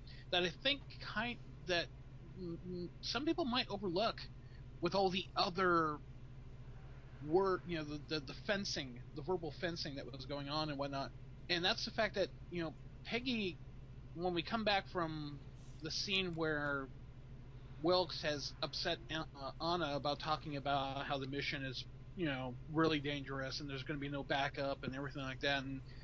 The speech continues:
you know, poor Anna drops the, you know, drops the device that she's working on for Wilkes. We come back and Peggy's holding the lapel pin again,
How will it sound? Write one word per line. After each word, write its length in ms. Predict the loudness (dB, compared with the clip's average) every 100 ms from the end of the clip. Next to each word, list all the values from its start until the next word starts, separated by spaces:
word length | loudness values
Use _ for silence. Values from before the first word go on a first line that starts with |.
| -12 -12 -12 -12 -12 -12 -12 -12 -12 -12 -12 -12 -12 -12 -10 -8 -2
you 120 | 0
know, 180 | 2 -2 -6
poor 220 | 4 6
Anna 260 | 8 6 4
drops 520 | 2 0 4 4 2 -4
the, 140 | -4 -4 -8 -6
you 120 | -4
know, 180 | -4 -6 -8 -10 0
drops 340 | 2 2 0
the 160 | -4 -4
device 420 | -4 -2 0 2
that 140 | 0 -2
she's 200 | -4 0
working 480 | -2 -2 -8 -4
on 140 | -4 -4
for 120 | -2
Wilkes. 480 | 2 4 2 -2 -6 -10 -12 -12 -12 -12 -12 -2
We 80 | 2
come 180 | 4 6
back 260 | 6 6 2
and 140 | -4 -8 -10 -8 -2
Peggy's 280 | 0 0 -2
holding 520 | 0 0 2 2 0 -8 -10 -12 -12 -12 -12 -6
the 280 | 0 0 0 -6
lapel 420 | -6 0 0 0
pin 200 | -6 -8
again, 260 | -8 -10